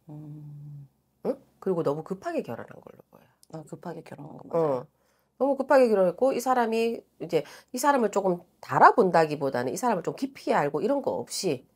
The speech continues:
Speaker 2: 너무 속전속결로 막 진행이 됐거든요.
Speaker 1: 네.
Speaker 2: 그러다 보니까는, 음, 이 사람 또한 뭐 내가 봐왔던, 내가 알고 있는 그 모습이 다라고 생각했고 바뀔 거라고 생각하는데 너무 백팔십 도로 바뀐 사람이야.
Speaker 1: 음, 맞아요.
Speaker 2: 어떻게 내, 내 연애할 때랑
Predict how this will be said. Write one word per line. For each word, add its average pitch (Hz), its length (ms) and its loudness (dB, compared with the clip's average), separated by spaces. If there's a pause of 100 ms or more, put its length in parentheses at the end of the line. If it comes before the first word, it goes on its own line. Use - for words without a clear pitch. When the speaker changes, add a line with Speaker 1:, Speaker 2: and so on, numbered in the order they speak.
(300)
Speaker 2:
너무 180 260 4
속전속결로 285 680 -2
막 135 120 -2
진행이 131 320 -8
됐거든요. - 500 -12
Speaker 1:
네. 139 280 -12 (800)
Speaker 2:
그러다 330 300 4
보니까는, 240 580 2
음, 196 260 -2
이 247 60 -4
사람 254 260 0
또한 226 440 0 (180)
뭐 160 460 4 (240)
내가 185 260 6
봐왔던, 160 680 0
내가 156 280 2
알고 156 260 2
있는 147 160 -4
그 165 100 -14
모습이 165 280 -8
다라고 156 360 -2
생각했고 143 640 -10
바뀔 - 280 -12
거라고 160 200 -6
생각하는데 160 400 -8 (260)
너무 180 240 4
백팔십 247 380 -6
도로 262 120 -6
바뀐 - 280 -14
사람이야. - 380 -18 (600)
Speaker 1:
음, 156 140 -12
맞아요. 143 420 -12 (1000)
Speaker 2:
어떻게 - 260 -6
내, 165 160 2
내 151 220 2
연애할 151 360 2
때랑 131 360 -6